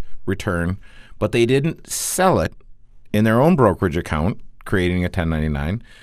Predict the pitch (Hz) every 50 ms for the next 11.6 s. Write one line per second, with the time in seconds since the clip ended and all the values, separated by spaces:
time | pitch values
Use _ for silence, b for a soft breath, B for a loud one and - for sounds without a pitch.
0 | B B B B 107 117 107 110 110 101 113 107 107 104 110 104 95 107 101 107
1 | - 117 104 101 98 - - 92 123 127 120 95 90 92 98 - - - 104 104
2 | 101 104 85 - B B B B B B B B B - - 95 101 92 90 78
3 | 55 - - - 135 131 - - - - - - - 156 165 165 139 - 135 127
4 | 131 - 127 98 101 95 - 98 85 101 98 95 - 101 87 98 101 87 92 92
5 | 92 101 104 107 110 113 120 120 120 123 127 - - 107 104 95 107 107 107 113
6 | 107 101 104 98 104 101 - 104 92 98 - - 120 113 113 107 - 98 98 95
7 | - - 107 92 98 101 98 117 139 135 123 120 107 - 104 95 98 92 - 104
8 | 98 - - - 104 104 104 101 98 85 87 98 95 95 - 104 101 90 90 90
9 | 90 87 85 76 87 92 92 92 92 - - B B B B B B B B 104
10 | 92 98 104 120 113 - - - - - - 104 110 110 92 82 - - - 95
11 | 95 - - - - 92 98 - - 92 87 80